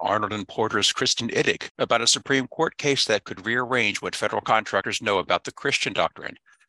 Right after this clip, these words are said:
But first, let's take a look back at some topics we've been following on the podcast, as well as some recent developments in federal contracting.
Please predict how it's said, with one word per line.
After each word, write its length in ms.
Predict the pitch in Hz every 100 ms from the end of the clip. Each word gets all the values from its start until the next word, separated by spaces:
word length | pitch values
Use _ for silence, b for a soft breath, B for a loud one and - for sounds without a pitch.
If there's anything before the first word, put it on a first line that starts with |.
| _
But 120 | - -
first, 340 | - 175 -
let's 160 | 180 -
take 180 | 214
a 40 | 190
look 220 | 165 -
back 200 | 151 151
at 60 | 135
some 160 | -
topics 420 | - - 151 - -
we've 140 | 101
been 100 | 92
following 380 | - 147 165 101
on 120 | 80
the 60 | 78
podcast, 720 | - 78 - 87 87 - -
as 180 | 127 131
well 120 | 127
as 100 | 135
some 160 | - 123
recent 300 | 98 98 -
developments 520 | - 78 76 85 85
in 60 | -
federal 300 | - - 80
contracting. 680 | - 90 - - - -